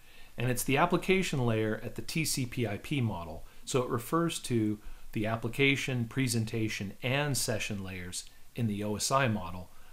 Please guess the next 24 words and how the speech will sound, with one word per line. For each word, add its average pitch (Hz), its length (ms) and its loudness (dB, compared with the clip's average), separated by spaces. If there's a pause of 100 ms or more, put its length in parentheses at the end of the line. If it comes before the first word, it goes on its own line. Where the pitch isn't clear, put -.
layers 104 320 0
five, 117 380 2
six, - 540 -2
and 92 160 -4
seven. - 480 -4 (480)
So 123 240 4
what 139 260 4
happens 117 800 2 (380)
at 120 180 0
the 117 160 0
application 113 840 0
layer 98 440 -6 (380)
and 104 580 -2
in 107 240 2
layers 104 320 0
five, 107 340 0
six, - 360 -2
and 90 120 -4
seven? - 460 -6 (840)
So 123 440 2
at 127 140 0
the - 60 -2
top 202 440 6
layer, 110 460 2